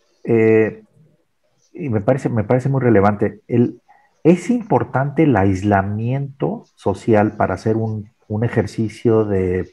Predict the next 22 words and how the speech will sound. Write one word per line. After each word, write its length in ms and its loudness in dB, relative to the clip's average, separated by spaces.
pensamiento 540 -4
alterno? 480 -4
Obviamente 420 4
invitando 420 2
a 100 0
todos 220 0
los 120 -4
que 100 -8
tengas 320 -8
que 80 -10
invitar, 480 -4
pero 280 -4
la 180 -2
pregunta 340 0
en 60 -6
particular 560 0
es, 200 -2
¿es, 220 -4
es 180 -2
importante 520 -2
el 100 2
aislamiento 1000 -2